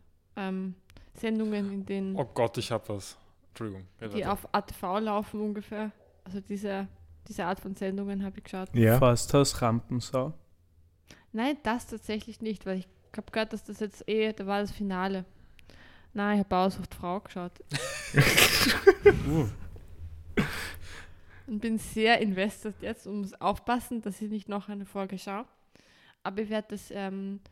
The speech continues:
Speaker 1: lesen, wie es weitergeht. Also es gibt so ein, zwei Bauern, bin ich sehr interessiert, wie es ausgeht für sie.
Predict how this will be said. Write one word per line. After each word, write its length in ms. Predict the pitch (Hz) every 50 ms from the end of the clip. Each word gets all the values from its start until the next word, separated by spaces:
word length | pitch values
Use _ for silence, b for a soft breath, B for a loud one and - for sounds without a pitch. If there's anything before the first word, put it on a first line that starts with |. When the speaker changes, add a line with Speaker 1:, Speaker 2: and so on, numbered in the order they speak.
| b b b b - _ _ _ - _
Speaker 1:
lesen, 540 | - 208 190 202 196 214 214 - - 185 175
wie 40 | 185
es 120 | 185 - -
weitergeht. 480 | 180 180 - 170 170 - 170 165 165
Also 140 | 190 175 -
es 80 | - -
gibt 200 | - 208 - -
so 120 | - 214 - -
ein, 200 | 185 196 208 -
zwei 140 | - 233 220
Bauern, 440 | - 196 190 190 190 202 220 214 220
bin 120 | 214 196
ich 120 | 190 180 -
sehr 160 | - 208 208
interessiert, 640 | 208 214 - - 208 - - 220 208 202 - - _ b b b b b b b b b b b b b b _
wie 80 | - 214
es 100 | 214 -
ausgeht 400 | 202 156 196 190 - - 190 -
für 120 | - - 190
sie. 200 | - 180 185